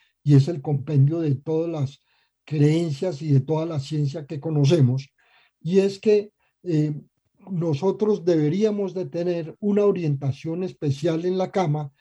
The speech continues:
y hacer que la cabecera esté mirando más hacia el norte geográfico de la Tierra, porque allí es donde hay una mayor atracción, eh, de, de la Tierra, y muchos de los objetos,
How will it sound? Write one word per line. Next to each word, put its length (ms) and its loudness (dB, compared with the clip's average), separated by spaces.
y 140 6
hacer 400 2
que 100 -2
la 160 0
cabecera 680 -2
esté 360 -4
mirando 440 -4
más 320 -4
hacia 360 -2
el 160 4
norte 460 2
geográfico 840 -2
de 120 2
la 180 6
Tierra, 420 2
porque 320 2
allí 460 2
es 160 2
donde 280 0
hay 120 0
una 160 -6
mayor 440 0
atracción, 680 -4
eh, 320 -6
de, 360 2
de 160 -2
la 140 0
Tierra, 460 2
y 380 -4
muchos 560 -2
de 100 -2
los 180 -6
objetos, 580 -6